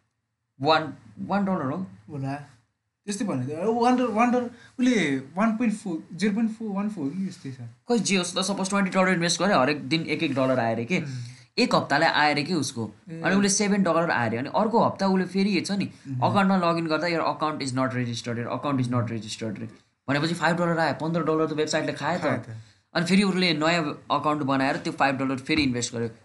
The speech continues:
Speaker 1: रिमेम्बर, त्यो ट्वेन्टी डलर उसले लुज गरे नि, उसलाई बाल मतलब थिएन।
Speaker 2: अँ।
Speaker 1: Just ट्वेन्टी डलर्स,
Speaker 2: ट्वेन्टी
Speaker 1: त्यसैले
Speaker 2: डलर।
Speaker 1: भने। अब हाइपर फन्डमा थ्री हन्ड्रेड डलर्स,
Speaker 2: थ्री हन्ड्रेड।
Speaker 1: त्यसैले just keep that in mind। फेरि बिस डलर र थ्री हन्ड्रेड डलरमा भास्ट डिफरेन्स छ।
Speaker 2: ए।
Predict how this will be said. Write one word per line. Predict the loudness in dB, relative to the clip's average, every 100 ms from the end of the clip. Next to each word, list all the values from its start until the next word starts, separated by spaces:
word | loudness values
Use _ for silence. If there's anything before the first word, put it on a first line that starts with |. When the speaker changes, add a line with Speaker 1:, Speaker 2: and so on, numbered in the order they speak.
| -4
Speaker 1:
रिमेम्बर, | 2 6 6
त्यो | 4
ट्वेन्टी | 0 0 2
डलर | 6 6
उसले | 6 2
लुज | 2 4 2 2
गरे | 0 0
नि, |
उसलाई | 0 0
बाल | 4 4 4
मतलब | 2 0 -2 -2
थिएन। | -4
Speaker 2:
अँ। | -4 -8 -16 -6 0
Speaker 1:
Just | 0
ट्वेन्टी | 2 0 4
डलर्स, | 4 4
Speaker 2:
ट्वेन्टी | 2 0
Speaker 1:
त्यसैले | 0 0 0
Speaker 2:
डलर। | 0
Speaker 1:
भने। | -4 -8 -20 _ _ _ _
अब | 0
हाइपर | 4 4 2
फन्डमा | 0 0
थ्री | -2 -2
हन्ड्रेड | -2 0 2
डलर्स, | 2
Speaker 2:
थ्री | 2
हन्ड्रेड। | -2 -4
Speaker 1:
त्यसैले | -4 -2 -2
just | -2 -2 -2 -4
keep | -4 -4 2
that | 2 4
in |
mind। | 2 2 0
फेरि | 0 2 0 -4 -8
बिस | 0 2 4
डलर | 4 6
र | 2
थ्री | 0 -2
हन्ड्रेड | -2 0
डलरमा | 0 0
भास्ट | 0 -2 -2 -2
डिफरेन्स | -2 -2 -2
छ। |
Speaker 2:
ए। | -4 -6 -10 -20 -16